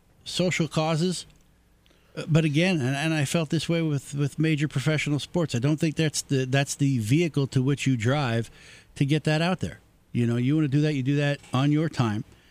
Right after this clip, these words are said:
and you make your voice heard. You're already a public figure. You're already a known entity. And to, to do it there,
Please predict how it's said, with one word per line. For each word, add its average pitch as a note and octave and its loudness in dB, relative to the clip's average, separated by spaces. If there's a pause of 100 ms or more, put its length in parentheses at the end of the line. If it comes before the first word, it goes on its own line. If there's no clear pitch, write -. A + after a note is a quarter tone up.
(220)
and B2 2
you A#2 2
make C#3+ 2
your C#3 2
voice C#3 0
heard. A2 -2
You're B2 -2 (100)
already C#3 0 (720)
a B2 -2
public C#3+ 2
figure. A2+ -2 (460)
You're B2 2
already D3+ 2
a C#3 4
known B2+ 4
entity. B2 -2 (1040)
And C3 2 (240)
to, C3 0
to C3 0
do C3+ 4
it C3+ -4
there, B2+ 2